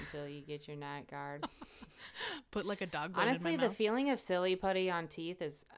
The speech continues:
Speaker 1: I love that
Speaker 2: Have you,
Speaker 1: feeling. It's
Speaker 2: have you
Speaker 1: like
Speaker 2: bit through it and it goes, I love that.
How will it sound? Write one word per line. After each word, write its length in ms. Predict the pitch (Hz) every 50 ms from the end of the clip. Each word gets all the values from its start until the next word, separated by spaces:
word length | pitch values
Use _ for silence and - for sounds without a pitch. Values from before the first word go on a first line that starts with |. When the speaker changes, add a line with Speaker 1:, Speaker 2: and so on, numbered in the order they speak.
| - -
Speaker 1:
I 160 | - 175 180
love 400 | 165 156 151 151 147 147 143 147
that 140 | 147 131 -
Speaker 2:
Have 100 | 190 180
you, 60 | 180
Speaker 1:
feeling. 180 | - - 139 143
It's 120 | 156 -
Speaker 2:
have 100 | 196 180
you 60 | - 208
Speaker 1:
like 100 | 175 -
Speaker 2:
bit 140 | 165 139
through 160 | - - 160 147
it 100 | 156 - -
and 60 | 185
it 40 | 165
goes, 120 | - 117 - _ _ _ _ - - _ _ _ _ _ _ _ - -
I 60 | 190
love 220 | 180 170 156 147
that. 180 | 151 131 127 -